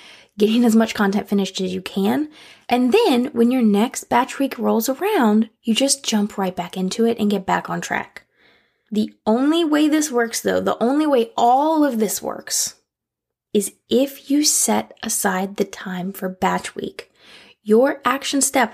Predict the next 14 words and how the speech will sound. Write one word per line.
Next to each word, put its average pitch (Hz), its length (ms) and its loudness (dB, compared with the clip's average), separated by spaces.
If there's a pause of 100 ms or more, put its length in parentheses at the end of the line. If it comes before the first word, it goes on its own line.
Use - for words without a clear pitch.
right 226 200 0
now 240 280 2
is 202 140 -2
to 208 100 0
pull 247 240 -2
out 269 160 2
your 269 160 0
yearly 226 400 4
calendar 196 580 -2
and 190 140 -4
cross 208 440 0
out 277 220 2
batch 196 320 0
week - 260 -8